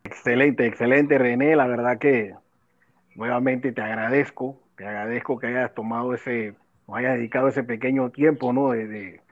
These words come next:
de tu agenda, que sabemos que debe ser bastante apretada, sobre todo por el compromiso que se viene.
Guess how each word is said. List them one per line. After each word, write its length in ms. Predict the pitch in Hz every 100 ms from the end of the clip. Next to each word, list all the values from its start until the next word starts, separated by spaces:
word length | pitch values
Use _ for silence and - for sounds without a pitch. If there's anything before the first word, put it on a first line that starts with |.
| _ _ _ -
de 120 | 107
tu 160 | - 107
agenda, 540 | 123 143 151 135 113
que 120 | 101
sabemos 380 | - 110 123 123
que 80 | 117
debe 220 | 123 120
ser 140 | 135
bastante 420 | 123 120 135 135 131
apretada, 760 | 117 110 107 131 139 135 135 _
sobre 220 | 104 104
todo 180 | 120 120
por 140 | 120
el 80 | 104
compromiso 540 | 107 101 104 117 139
que 120 | 117 107
se 140 | 110
viene. 520 | 117 151 165 175 175